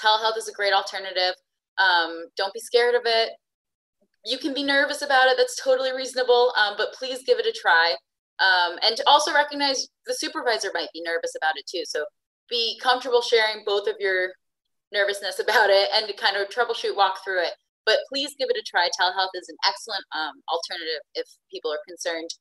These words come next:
and appropriately so during this time period. Um, and then also do it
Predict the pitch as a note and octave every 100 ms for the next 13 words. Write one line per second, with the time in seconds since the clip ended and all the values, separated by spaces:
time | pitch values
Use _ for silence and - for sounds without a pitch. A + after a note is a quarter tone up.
0 | _ _ - E3+ E3+ D#3 D#3+ D#3+ D#3+ D#3+
1 | D3+ D#3 D#3 D3+ E3 D3 D#3+ D#3 D3+ -
2 | _ _ _ - G3 F3 E3 D#3 D#3 _
3 | A3+ B3 D4 D#4 D#4+ E4+ D#4+ - C#4+